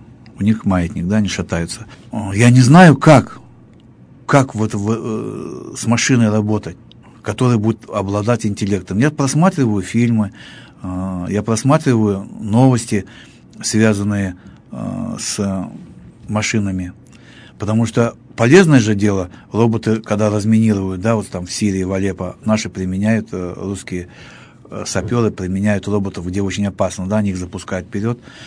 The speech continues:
э, и у них там и всякие датчики, они ловят, да, с-, систему.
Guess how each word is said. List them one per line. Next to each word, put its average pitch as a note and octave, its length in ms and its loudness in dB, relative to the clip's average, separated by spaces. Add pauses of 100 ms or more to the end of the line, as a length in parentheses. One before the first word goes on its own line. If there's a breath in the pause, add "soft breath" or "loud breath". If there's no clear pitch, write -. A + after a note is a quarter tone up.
(240 loud breath)
э, F#2 160 -6
и - 40 -2
у F#2+ 80 -2
них G2 160 -4
там F#2 220 -6
и F#2+ 60 -6 (380)
всякие G2 340 -6
датчики, G#2 540 -4 (220 loud breath)
они G2 280 -2
ловят, G2+ 460 -2
да, G#2 240 -6 (120)
с-, - 480 -14
систему. F2+ 500 -6